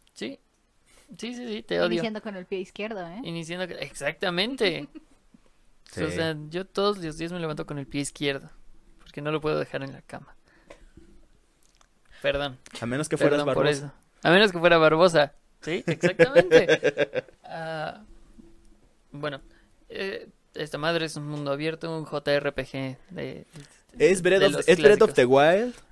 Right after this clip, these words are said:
Speaker 3: con un poco diluido y con un chingo de waifus.
Speaker 1: Sí.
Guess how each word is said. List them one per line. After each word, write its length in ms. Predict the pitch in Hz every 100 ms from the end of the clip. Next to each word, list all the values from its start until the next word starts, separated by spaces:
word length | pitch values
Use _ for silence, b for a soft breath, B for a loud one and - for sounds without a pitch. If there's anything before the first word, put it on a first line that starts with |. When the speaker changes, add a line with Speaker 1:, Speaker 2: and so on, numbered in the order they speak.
| - _
Speaker 3:
con 840 | 127 120 113 113 113 113 110 98
un 80 | 135
poco 240 | - 180
diluido 720 | 156 123 123 160 220 294 381 - - _ _
y 80 | -
con 180 | - 120
un 60 | 131
chingo 220 | 156 139
de 40 |
waifus. 520 | 120 110 - 85 - _ - _ _ _ _ _ _ _
Speaker 1:
Sí. 180 | -